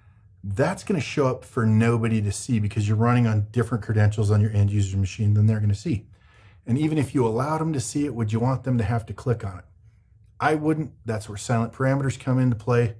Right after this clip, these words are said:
So I'll just show you how to find, and this is the same for pretty much anything that you need silent parameters.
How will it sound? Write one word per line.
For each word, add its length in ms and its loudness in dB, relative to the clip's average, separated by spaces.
So 340 0
I'll 100 4
just 160 -2
show 160 0
you 80 4
how 100 2
to 60 -2
find, 380 0
and 340 0
this 220 -2
is 80 -6
the 80 -2
same 300 -2
for 100 -4
pretty 220 -2
much 280 -2
anything 680 2
that 180 -4
you 60 4
need 100 2
silent 320 0
parameters. 460 0